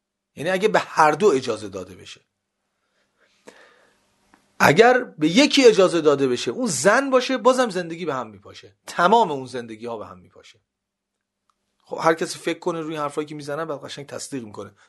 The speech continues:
نمی‌خوام توضیح زیادی بدم. اما اگه به مرد داده بشه، نه، مرد می‌تونه دو تا سه تا زندگی رو اداره کنه،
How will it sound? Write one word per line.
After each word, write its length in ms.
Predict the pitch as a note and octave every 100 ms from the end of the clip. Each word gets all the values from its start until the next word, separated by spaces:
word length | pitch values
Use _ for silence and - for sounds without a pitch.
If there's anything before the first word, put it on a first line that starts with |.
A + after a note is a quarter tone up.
| -
نمی‌خوام 280 | C3 A2+ G2
توضیح 320 | A2+ G#2+ A2
زیادی 340 | G2+ G2+ G2
بدم. 220 | G2+ F#2+ - _ _ - -
اما 180 | E3+ A3+
اگه 160 | B3+ A3+
به 100 | A3
مرد 340 | A3 C4 F#3+
داده 220 | F3+ E3
بشه، 200 | E3+ -
نه، 160 | G3 D#3
مرد 300 | C#3 E3 D#3+
می‌تونه 280 | F3+ C#3+ A#2
دو 120 | A2+
تا 120 | A2+
سه 140 | G#2+ G#2+
تا 140 | A2
زندگی 320 | A2 A2 C#3+
رو 80 | F3+
اداره 280 | A2 G#2+ G2+
کنه، 260 | G2 G2+